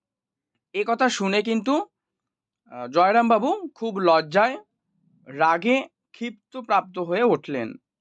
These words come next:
কারণ চৌধুরী বাবুদের এইরকম যে ব্যবহার, এতেই কিন্তু তিনি অপমানিত হয়ে যান। ঠিক আছে,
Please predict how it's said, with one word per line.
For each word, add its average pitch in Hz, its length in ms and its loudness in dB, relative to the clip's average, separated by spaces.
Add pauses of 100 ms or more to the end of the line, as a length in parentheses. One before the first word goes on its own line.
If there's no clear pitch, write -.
(600)
কারণ 170 300 -6
চৌধুরী 170 420 -4
বাবুদের 240 440 0
এইরকম 233 640 -2
যে 240 140 0
ব্যবহার, 151 640 0 (120)
এতেই 226 320 -14
কিন্তু 185 280 -12
তিনি 147 240 -8 (500)
অপমানিত 175 600 -4
হয়ে 151 280 0
যান। 131 240 0 (1300)
ঠিক 233 120 -14
আছে, 190 200 -4